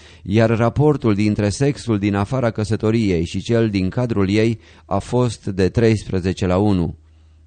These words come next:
De-a dreptul înspăimântător. Ceea ce facem este să le spunem copiilor că dacă au ajuns la vârsta de paisprezece, cincisprezece ani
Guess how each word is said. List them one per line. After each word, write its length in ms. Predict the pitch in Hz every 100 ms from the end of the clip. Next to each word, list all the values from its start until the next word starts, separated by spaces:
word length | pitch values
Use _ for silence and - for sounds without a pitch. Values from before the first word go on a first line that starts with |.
| _
De-a 200 | 98 92
dreptul 320 | 95 123 113
înspăimântător. 920 | 104 101 95 95 92 92 87 98 90 - _ - _ - - _ - _ - - - _ _ _ _ _ -
Ceea 140 | 117
ce 120 | -
facem 480 | 98 147 135 143 135
este 300 | 123 123 120
să 100 | 113
le 120 | 110
spunem 300 | 104 143 143
copiilor 500 | 120 110 113 131 123
că 100 | 117
dacă 340 | 107 - 113 104
au 220 | - 104
ajuns 400 | 104 101 143 143
la 120 | 104
vârsta 360 | 101 135 - 107
de 120 | 104
paisprezece, 680 | 123 123 117 107 98 101 101
cincisprezece 720 | 110 113 - 101 98 92 117
ani 260 | 127 127